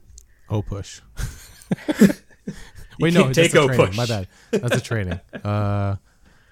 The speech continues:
Speaker 1: oh my god. Actually, is it anything?
Speaker 2: No.
Speaker 1: No, it's just suppression. That's
Speaker 2: Absolutely
Speaker 1: it.
Speaker 2: nothing.
Speaker 1: Yeah,
Speaker 2: The
Speaker 1: it's just
Speaker 2: only thing it
Speaker 1: suppression.
Speaker 2: would ever do for him is remove suppression.
Speaker 1: All right, quick tangent. <laughs> Uh, Blizzard Force, Blizzard Force matchup. Uh,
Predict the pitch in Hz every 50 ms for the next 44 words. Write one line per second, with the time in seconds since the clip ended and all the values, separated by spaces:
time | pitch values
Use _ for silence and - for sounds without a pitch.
0 | - - _ _ _ - - - - 95 92 90 82 90 87 85 82 78 - -
1 | 107 98 - - 101 95 98 98 110 104 92 92 98 110 113 127 131 127 131 -
2 | - _ _ - - 123 123 123 143 151 127 104 104 - - _ _ _ _ _
3 | _ _ _ _ _ - 131 127 123 120 - - - - - - 135 - - 151
4 | 135 143 147 143 127 123 131 127 127 123 120 123 117 113 - - 98 - - 87
5 | 87 90 90 85 85 - - 135 143 - 147 151 160 165 170 160 - 160 151 151
6 | 143 127 127 123 - 123 127 135 151 131 135 135 127 123 - - 123 117 110 120
7 | 113 110 107 107 110 120 110 107 107 104 98 - - - - - - - - -
8 | - - _ - - - _ _ _ _ _ _ _ _ _ _ _ _ _ _
9 | - 120 110 104 - - 131 113 - - 139 110 92 82 87 - - - 101 -
10 | - - 120 - 147 135 120 - - 151 - - - 175 - - 127 - - -
11 | - - - - - - - - 113 113 107 107 101 - 131 123 131 131 120 -
12 | 135 131 127 - - - - _ _ - 127 117 107 107 101 - 113 107 101 -
13 | 113 107 104 - - 98 90 92 - _ _ _ _ _ _ _ - 98 95 92
14 | 92 90 87 87